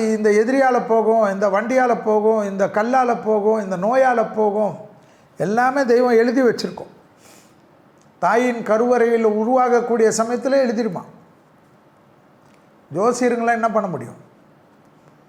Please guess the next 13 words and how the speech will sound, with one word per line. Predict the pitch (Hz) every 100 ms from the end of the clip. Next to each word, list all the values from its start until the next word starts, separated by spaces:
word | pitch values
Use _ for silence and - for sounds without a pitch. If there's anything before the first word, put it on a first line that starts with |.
| _ _
கெட்ட | - 156 208
நேரம்னு | 220 220 233
சொல்ல | 240 202 214
முடியும். | 208 135 - - _ _ _ _ _ _ _ _ _ _ _ _ _
இதுக்கு | 160 180
இந்த | 185 180
கோயிலுக்கு | 180 220 233 214
போங்கன்னு | 196 220 233 240
சொல்ல | 214 208
முடியும். | 208 151 120 - - _ _ _ _ _ _ _ _ _ _ _ _ _ _ _ _
காப்பாற்றுவது | 180 247 302 311 311 302 277 254
யாரு | 233 226 208
கடைசியா? | 202 202 - 175